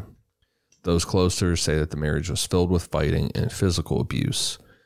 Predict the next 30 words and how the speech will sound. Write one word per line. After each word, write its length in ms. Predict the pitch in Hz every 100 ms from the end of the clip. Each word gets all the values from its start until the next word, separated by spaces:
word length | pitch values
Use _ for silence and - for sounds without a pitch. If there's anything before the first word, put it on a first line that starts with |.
| _ _ -
Um, 400 | - - - 87
and 140 | - 98
there's 160 | 107
gonna 160 | 117 107
be 100 | 95
a 100 | 78
whole 600 | 90 90 87 87 82 87
inquest 540 | 76 80 - 71 - -
later 300 | 76 69 -
on. 280 | 78 76 - - - _ _ _
And 260 | 82 82 76 -
on 160 | 90 80
the 80 |
stand 560 | 78 - 87 87 87 85
or, 320 | 73 71 - - -
you 100 | 82
know, 100 | 78
whatever, 460 | 73 78 78 73 73
when 300 | 82 78 78
Roy 260 | 87 90 92
was 200 | 82 - -
asked, 720 | 82 82 76 90 - - - _ _ _ _ -
uh, 220 | - -
he 200 | - 82
said, 360 | 78 - 69 69
quote, 420 | - 80 76 - _ _ _ -
"Only 240 | 87 90 85
slapped 500 | - 78 76 - -
her 140 | 69
twice." 720 | - - 78 53 50 - -